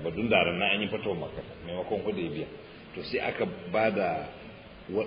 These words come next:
wa-, wa-, wata nasara ta daban, ita ce fa-, na-, na-, na-, eh, nasarar sulhu, wanda ta yi na-, ta yi sanadiyan samun wani fatahi na kusa.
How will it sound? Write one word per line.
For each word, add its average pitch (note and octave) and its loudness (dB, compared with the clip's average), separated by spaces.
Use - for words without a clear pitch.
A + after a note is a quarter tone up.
wa-, A2 0
wa-, A2 0
wata A#2 6
nasara A#2+ 6
ta A2+ 4
daban, F#2+ 4
ita G#2+ 2
ce G#2 2
fa-, - -2
na-, F2+ -4
na-, G#2 2
na-, A2+ 4
eh, F#2 4
nasarar A2+ 6
sulhu, F#2 -2
wanda G2 2
ta C3+ 2
yi C3 6
na-, A#2+ 2
ta C3+ 4
yi C3+ 4
sanadiyan G#2+ 2
samun A2 2
wani A2 4
fatahi G#2 2
na G#2+ 2
kusa. - -2